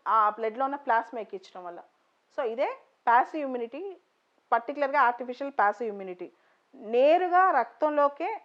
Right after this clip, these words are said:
యాంటీబాడీస్‌ని ఇండ్యూస్ చేస్తాం. మనం నేరుగా రక్తంలోకే యాంటీబాడీస్‌ని ఇండ్యూస్ చేస్తాం. So ప్రిలిమ్స్ ఎగ్జామ్‌కి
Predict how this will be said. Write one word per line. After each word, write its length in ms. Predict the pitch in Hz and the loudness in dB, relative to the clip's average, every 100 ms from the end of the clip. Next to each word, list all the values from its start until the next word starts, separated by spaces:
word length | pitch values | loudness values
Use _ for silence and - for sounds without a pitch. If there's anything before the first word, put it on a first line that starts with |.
| 214 | -4
యాంటీబాడీస్‌ని 720 | 240 269 294 262 247 247 277 | -2 -2 0 2 2 -4 -8
ఇండ్యూస్ 320 | 233 220 214 | -6 -6 -8
చేస్తాం. 300 | 170 - - _ _ _ - | -10 -12 -18 _ _ _ -6
మనం 240 | 220 226 | -4 -4
నేరుగా 480 | 220 233 254 294 392 | -2 0 2 2 0
రక్తంలోకే 680 | 254 214 - 262 240 233 392 523 _ _ _ - | -2 -6 -6 -4 -4 -6 -12 -12 _ _ _ -8
యాంటీబాడీస్‌ని 760 | 214 247 269 285 240 226 233 311 | -6 -6 -6 0 2 0 -2 -10
ఇండ్యూస్ 360 | 240 226 220 196 | -10 -10 -12 -12
చేస్తాం. 320 | 180 - 160 _ _ _ _ - | -14 -16 -20 _ _ _ _ 0
So 240 | 294 269 | 4 4
ప్రిలిమ్స్ 380 | 254 262 277 311 | 2 -2 -4 -2
ఎగ్జామ్‌కి 680 | 254 240 247 254 - 196 | -4 -4 -6 -8 -12 -14